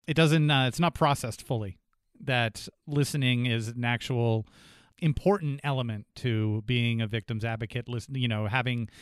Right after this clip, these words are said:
having communication with the, the family of a victim or the family of a missing person. Um, it goes beyond nodding and saying, you know, "I'm, I'm terribly sorry for your loss." It's like, you can tell when someone's listening and when someone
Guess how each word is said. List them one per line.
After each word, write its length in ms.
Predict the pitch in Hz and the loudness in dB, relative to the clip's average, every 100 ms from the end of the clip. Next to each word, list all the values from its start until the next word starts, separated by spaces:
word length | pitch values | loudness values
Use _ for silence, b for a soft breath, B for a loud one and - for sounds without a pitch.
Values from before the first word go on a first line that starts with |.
| B | B
having 160 | 160 147 | 0 0
communication 680 | - 147 - 139 120 123 | 0 0 0 -2 -2 -4
with 240 | 117 107 113 - | -4 -6 -8 -10
the, 200 | 127 110 131 - | -6 -6 -8 -6
the 160 | 123 | -6
family 440 | - 143 143 127 110 | 0 2 2 0 -2
of 80 | 104 | -4
a 60 | |
victim 380 | 104 101 117 107 | -6 -6 -6 -4
or 40 | |
the 80 | 107 | -4
family 300 | 107 127 127 | -4 -2 -2
of 80 | 110 | -2
a 40 | |
missing 320 | 107 113 113 104 | -4 -4 -6 -6
person. 480 | 123 113 117 104 B B B - | -6 -6 -6 -8 B B B -10
Um, 420 | 117 107 101 104 _ _ _ | -8 -6 -8 -10 _ _ _
it 100 | 151 | 0
goes 220 | - 165 143 | 6 6 6
beyond 580 | 135 131 127 123 113 b b b _ | 2 2 2 0 -2 b b b _
nodding 500 | 127 127 131 120 117 | 2 2 2 0 -4
and 120 | 113 | -6
saying, 600 | - 139 120 113 110 110 - | -4 -2 0 0 -2 -6 -8
you 160 | 139 | -4
know, 160 | 110 110 | -2 -2
"I'm, 180 | 110 117 | -4 -4
I'm 160 | 120 | -4
terribly 420 | - 139 127 120 | -2 -2 0 -2
sorry 360 | 113 123 117 113 | -2 0 0 -2
for 160 | - 113 | -2 -2
your 140 | 113 | 0
loss." 520 | 113 120 107 101 - | 0 -2 -2 -6 -8
It's 280 | 131 110 - | -8 -10 -8
like, 340 | 131 110 - - | -6 -6 -10 -6
you 200 | 131 131 | -2 0
can 160 | 147 | 0
tell 240 | 131 170 160 | 2 2 4
when 140 | 139 | 2
someone's 280 | 147 131 113 | 0 -2 -2
listening 360 | 131 - 127 117 | -2 -2 -2 -2
and 80 | |
when 100 | 110 | -2
someone 400 | - 123 117 113 | -4 -2 -2 -4